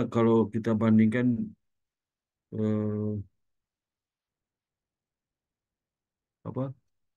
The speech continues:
L D R, ya, loan to deposit ratio, diberikan dibagi dengan deposit ratio. Kan kalau lihat di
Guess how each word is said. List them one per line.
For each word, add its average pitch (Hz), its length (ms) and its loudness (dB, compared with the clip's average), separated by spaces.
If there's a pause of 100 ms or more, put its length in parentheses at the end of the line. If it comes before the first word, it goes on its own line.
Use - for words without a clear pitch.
(400)
L - 100 2
D - 20 2 (240)
R, - 100 0
ya, 117 60 -2 (520)
loan 117 240 0
to 123 140 -2
deposit 110 400 -4
ratio, 107 300 -2 (1500)
diberikan 110 480 4
dibagi 107 300 4 (100)
dengan 113 260 2
deposit 107 380 -6
ratio. 117 320 -6 (1160)
Kan 143 140 2
kalau 156 180 6
lihat 139 200 6
di 135 40 4